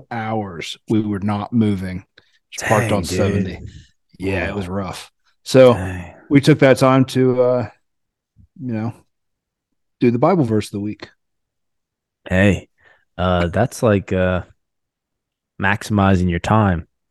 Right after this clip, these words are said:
Speaker 1: <laughs>
Speaker 2: Which that
Speaker 1: Yeah.
Speaker 2: could be a, that could be a real talk in the future.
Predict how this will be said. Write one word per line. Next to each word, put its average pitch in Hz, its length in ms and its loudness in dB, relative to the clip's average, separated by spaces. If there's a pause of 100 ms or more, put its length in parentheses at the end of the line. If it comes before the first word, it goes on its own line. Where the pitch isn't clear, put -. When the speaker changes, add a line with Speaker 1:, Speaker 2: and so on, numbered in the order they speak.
(140)
Speaker 1:
<laughs> - 160 -6
Speaker 2:
Which - 340 2
that 127 180 6
Speaker 1:
Yeah. 143 160 8
Speaker 2:
could 98 60 4
be 90 100 2
a, 87 240 0
that 120 260 0
could 131 100 -2
be 120 140 4
a 113 60 2
real 104 240 -2
talk - 320 -10
in 76 80 -10
the 67 60 -14
future. - 480 -12